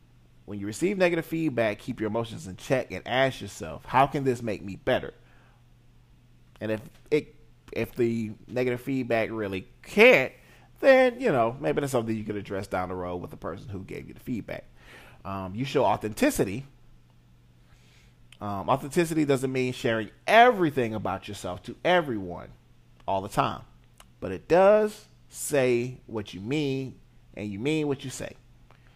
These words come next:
Um, you know, not everyone will appreciate sharing your thoughts and feelings, but the ones who do appreciate it are the ones who matter the most.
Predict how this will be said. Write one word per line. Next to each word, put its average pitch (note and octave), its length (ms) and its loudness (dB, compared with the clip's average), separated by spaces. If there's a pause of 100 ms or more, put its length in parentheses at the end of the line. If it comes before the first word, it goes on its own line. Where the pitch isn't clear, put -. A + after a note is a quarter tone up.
(460)
Um, F#2 440 -12 (1000)
you A#2+ 120 -8
know, C3+ 140 2
not C3+ 180 4
everyone C#3 500 6
will A2+ 160 0
appreciate C#3+ 800 0
sharing A2 340 -2
your G2+ 100 -8
thoughts B2+ 360 2
and A2+ 140 -14
feelings, G#2+ 580 -2
but G2+ 160 -10
the G2+ 60 -6
ones A#2 480 -2
who G2+ 160 -8 (180)
do G3+ 480 -4 (480)
appreciate A2+ 680 -4
it - 180 -8 (260)
are G#2+ 100 0
the G#2 80 -2
ones G#2 380 -6
who G#2+ 340 -6 (800)
matter A2+ 340 -4
the G2 140 -10
most. - 400 -10